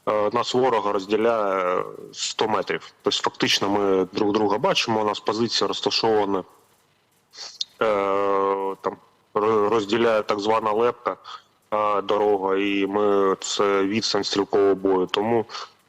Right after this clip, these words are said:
тут, е, не завжди навіть, е, потрібно використовувати техніку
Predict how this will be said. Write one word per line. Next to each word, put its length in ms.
тут, 300
е, 40
не 140
завжди 420
навіть, 440
е, 320
потрібно 360
використовувати 760
техніку 580